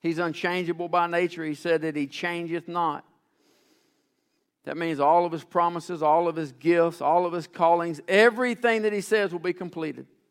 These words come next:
Being confident of this very thing, that He which hath begun a good work in you will perform it in the day of Jesus Christ.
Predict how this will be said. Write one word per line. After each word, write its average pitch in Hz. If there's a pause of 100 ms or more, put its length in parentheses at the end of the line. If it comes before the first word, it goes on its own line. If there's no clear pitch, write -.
(840)
Being 156
confident 170
of 160
this 160
very 175
thing, 135 (440)
that 117
He 139
which 170
hath 165
begun 160
a 147
good 165
work 196
in 214
you 170 (1200)
will -
perform 160
it 151
in 147
the 143
day 151
of 143
Jesus 143
Christ. 123